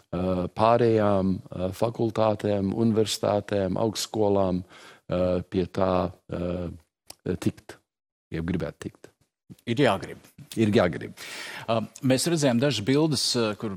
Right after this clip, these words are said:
Speaker 2: ā, ar Jāņu vainagiem, Jāņu svinēšana. Vai pareizi saprotu, tas notika Sid-, Sidrabenē?
Speaker 1: Tas bija Sidrabenē.
Speaker 2: Un Sidrabene ir vieta pāri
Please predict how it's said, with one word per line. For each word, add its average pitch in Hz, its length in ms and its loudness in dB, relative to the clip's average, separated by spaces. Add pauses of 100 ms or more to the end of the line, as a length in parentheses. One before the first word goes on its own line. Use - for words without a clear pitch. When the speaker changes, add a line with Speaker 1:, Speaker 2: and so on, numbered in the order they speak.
(140)
Speaker 2:
ā, 104 380 0
ar 107 80 0
Jāņu 131 340 4
vainagiem, 127 880 -2
Jāņu 117 320 2
svinēšana. 110 1080 -2
Vai 101 140 -2
pareizi 151 400 2
saprotu, 135 220 0
tas - 100 -8
notika 139 340 -2
Sid-, - 300 -2
Sidrabenē? 101 720 -2
Speaker 1:
Tas 98 160 -4
bija 107 140 0
Sidrabenē. 76 520 0
Speaker 2:
Un 107 60 -4
Sidrabene 156 520 2
ir 127 80 0
vieta 151 280 0
pāri 139 300 2